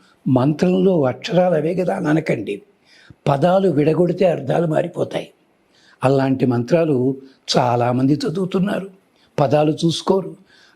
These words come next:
అలా తప్పుడు మంత్రాల వల్ల కూడా ప్రమాదం వస్తుంది. ఇదేమిటో తెలుసునా? నదీ జలం కాదు, నదీజ దగ్గర ఆపండి.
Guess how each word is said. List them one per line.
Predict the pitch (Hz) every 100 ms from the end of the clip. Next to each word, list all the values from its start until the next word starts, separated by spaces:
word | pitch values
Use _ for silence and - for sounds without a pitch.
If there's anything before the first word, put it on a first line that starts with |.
| -
అలా | 135 143 147
తప్పుడు | 147 156 - - 190 190
మంత్రాల | 175 160 156 160 143 135
వల్ల | 139 135 -
కూడా | - 139 - 320 - _ _ -
ప్రమాదం | 143 123 113 135 143
వస్తుంది. | - - 101 98 107 104 85 - - _ _ _ -
ఇదేమిటో | 143 117 123 117 160
తెలుసునా? | 139 135 160 135 175 294 254 - _ _ -
నదీ | 127 123 165
జలం | 165 175 185 175
కాదు, | 175 202 202 - - _ - _ 170
నదీజ | 139 127 175 185 185
దగ్గర | 180 170 135 185
ఆపండి. | 156 143 160 143 - -